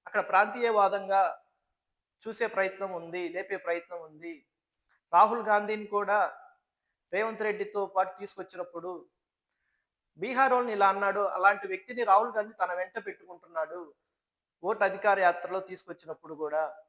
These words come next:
ఎన్నికల ప్రచారంలో కూడా రేవంత్ రెడ్డి చాలా విమర్శించిన సందర్భాలు ఉన్నాయి. ఇది ఈరోజు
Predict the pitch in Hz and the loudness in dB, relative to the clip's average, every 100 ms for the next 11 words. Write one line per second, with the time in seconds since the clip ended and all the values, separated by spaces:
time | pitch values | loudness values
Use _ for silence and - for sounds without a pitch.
0 | - 196 202 196 180 175 165 170 - 160 | -16 -14 -10 -6 -6 -4 -6 -8 -12 -10
1 | 170 285 - _ - 208 226 202 202 208 | -6 -6 -8 _ -6 -4 -4 -6 -10 -6
2 | 185 180 190 190 170 - 170 165 151 160 | -6 -6 -10 -12 -16 -16 -14 -12 -8 -6
3 | 151 139 143 147 _ _ _ _ _ _ | -8 -10 -18 -18 _ _ _ _ _ _
4 | _ _ _ _ _ _ - 208 233 - | _ _ _ _ _ _ -14 -12 -12 -16
5 | _ 190 202 220 208 202 185 175 | _ -8 -2 0 0 -2 -4 -8